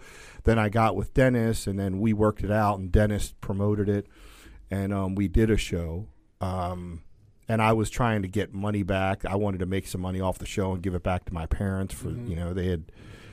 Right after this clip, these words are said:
Speaker 1: you know, and, um, yeah, and I wrestled Chad Austin, and I got a concussion off of a,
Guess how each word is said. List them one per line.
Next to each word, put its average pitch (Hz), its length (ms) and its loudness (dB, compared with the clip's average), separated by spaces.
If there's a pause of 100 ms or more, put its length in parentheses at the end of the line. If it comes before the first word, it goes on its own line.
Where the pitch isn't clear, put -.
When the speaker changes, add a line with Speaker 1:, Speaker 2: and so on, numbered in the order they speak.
(640)
Speaker 1:
you 156 140 10
know, 135 300 10
and, 117 280 4
um, 107 280 6
yeah, 120 240 4
and 98 80 4
I 98 40 4
wrestled 101 360 4
Chad 101 280 2
Austin, 101 520 0
and 85 120 -4
I 85 80 -2
got 95 260 -2
a 87 220 -2
concussion 98 600 0
off 87 240 -2
of 87 140 -6
a, 82 80 -4